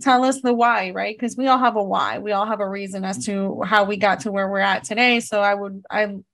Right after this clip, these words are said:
I just want the audience to understand that. So let's start off with that first.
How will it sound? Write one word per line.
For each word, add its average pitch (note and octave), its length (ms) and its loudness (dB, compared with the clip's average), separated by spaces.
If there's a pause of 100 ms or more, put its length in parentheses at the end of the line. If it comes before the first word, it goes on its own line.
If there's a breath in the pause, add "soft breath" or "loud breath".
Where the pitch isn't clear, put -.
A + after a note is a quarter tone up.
(280)
I A3 380 0 (320)
just G#3+ 240 0
want G#3+ 160 4
the - 80 0
audience F#3+ 400 2
to - 60 -4
understand F#3+ 500 -4
that. - 260 -6
So F#3+ 220 -2
let's G3+ 220 4
start G#3 200 4
off F#3+ 160 0
with F#3+ 140 -8
that G3 240 -2
first. - 480 -8